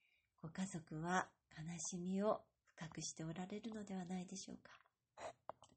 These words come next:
あっという間に命を奪いかねないウイルスという見ね-、見えない敵、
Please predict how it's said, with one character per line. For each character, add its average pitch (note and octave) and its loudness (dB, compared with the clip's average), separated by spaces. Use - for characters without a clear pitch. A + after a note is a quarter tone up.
あ - -6
っ - -10
と B3 8
い B3+ 12
う C4 10
間 B3 12
に A#3 10
命 F#3+ 4
を D#3 6
奪 E3+ 2
い F#3 4
か F#3+ 4
ね F#3+ 6
な E3 6
い C#3+ 2
ウ D3+ -2
イ D#3 2
ル F3+ 6
ス - 0
と - -6
い D3+ 2
う C#3+ -2
見 D3 0
ね-、 D#3+ 2
見 F3+ 6
え G3+ 10
な F#3 6
い D#3+ 4
敵、 - -2